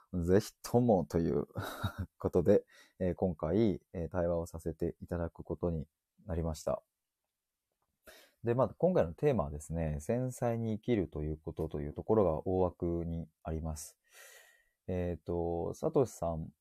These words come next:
も、うんと、ご自身でね、その、えっと、スタイフのチャンネル名は、「傷つきやすいまま幸せに生きるチャンネル」というふうに書かれていますが、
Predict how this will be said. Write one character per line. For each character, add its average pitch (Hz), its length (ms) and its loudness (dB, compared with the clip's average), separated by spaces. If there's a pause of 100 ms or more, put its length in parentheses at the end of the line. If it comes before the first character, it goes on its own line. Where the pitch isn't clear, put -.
(160)
も、 104 560 0
う 90 300 -6
ん - 40 -12
と、 85 440 -6 (160)
ご 110 120 0
自 101 160 -4
身 80 240 -8 (360)
で 90 120 -4
ね、 87 140 -4
そ - 100 -6
の、 82 280 -4 (460)
え 82 320 -2
っ - 40 -20
と、 82 220 -6
ス - 80 -14
タ 98 80 2
イ 92 60 2
フ 95 60 -8
の 90 120 -2
チ - 80 -8
ャ 95 80 2
ン 95 40 0
ネ 98 80 2
ル 95 80 2
名 78 140 -4
は、 80 340 0 (720)
「傷 117 220 0
つ - 100 -8
き 120 120 2
や 113 120 6
す 110 140 0
い 92 80 2
ま 82 80 -2
ま 78 120 -4
幸 90 240 -2
せ 90 140 -6
に 85 120 -4
生 85 40 -8
き 117 140 0
る 85 120 0
チ - 120 -14
ャ 80 60 -4
ン 80 100 -6
ネ 80 100 -4
ル」 92 120 0
と 78 120 -4
い 78 160 -2
う 78 40 -8
ふ 82 140 -6
う 78 60 -2
に 71 240 -8 (140)
書 - 80 -10
か 82 100 -2
れ 78 80 -2
て 78 120 -8
い 78 60 -4
ま 92 140 -2
す - 140 -12
が、 80 360 0